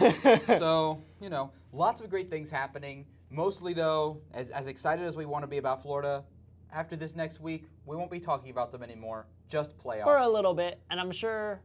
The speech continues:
Speaker 2: you know, once the playoffs roll out, we'll have a few months and we'll talk a lot about what we wanna see from Florida and the sort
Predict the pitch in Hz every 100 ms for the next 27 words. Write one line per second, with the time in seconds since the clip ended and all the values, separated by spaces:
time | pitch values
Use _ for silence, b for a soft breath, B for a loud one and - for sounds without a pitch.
0 | - 170 185 180 175 170 175 - - 170
1 | 160 160 156 - 147 139 151 151 143 143
2 | 143 151 139 147 156 151 - 147 147 131
3 | 131 123 131 131 156 156 151 135 135 139
4 | 131 123 127 127 120 127 123 120 120 131
5 | 120 135 123 - 123 123 117 117 117